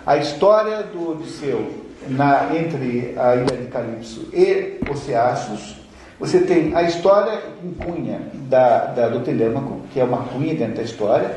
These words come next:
Você tem o flashback, o flashback, que é contar as aventuras que ele teve lá, e a história praticamente de aventuras, e bandido e mocinho, que é suspensa, um thriller.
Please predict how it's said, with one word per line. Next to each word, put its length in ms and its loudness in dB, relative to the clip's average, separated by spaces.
Você 180 2
tem 560 2
o 260 4
flashback, 500 -2
o 40 -4
flashback, 760 2
que 80 2
é 80 4
contar 680 2
as 200 2
aventuras 500 -2
que 140 -10
ele 80 -10
teve 200 -6
lá, 360 4
e 280 2
a 80 4
história 460 2
praticamente 640 -2
de 80 0
aventuras, 560 0
e 100 -4
bandido 340 0
e 40 0
mocinho, 540 -2
que 100 -2
é 200 2
suspensa, 640 -4
um 80 -6
thriller. 520 0